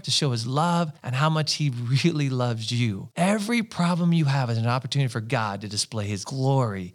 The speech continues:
in your life. If you can see it that way, all of a sudden, the way you look at your circumstances will begin to change.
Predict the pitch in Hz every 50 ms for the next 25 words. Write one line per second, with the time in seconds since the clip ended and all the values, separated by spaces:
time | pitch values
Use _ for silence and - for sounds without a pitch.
0 | _ - 135 123 123 120 113 107 104 107 95 82 - - - - - 123 - 147
1 | 170 160 - 131 110 - - - - 208 214 226 226 220 - 127 113 113 120 110
2 | 107 101 101 101 - - - 127 131 160 190 185 170 - 165 143 135 131 127 127
3 | 123 120 - _ - 151 131 151 160 156 143 135 135 131 127 123 123 147 170 185
4 | 180 - 190 180 - 185 165 - - 147 131 127 123 113 - 117 110 113 - 120
5 | 113 107 107 110 110 113 107 104 95 - - - 101 92 90 87 - - - -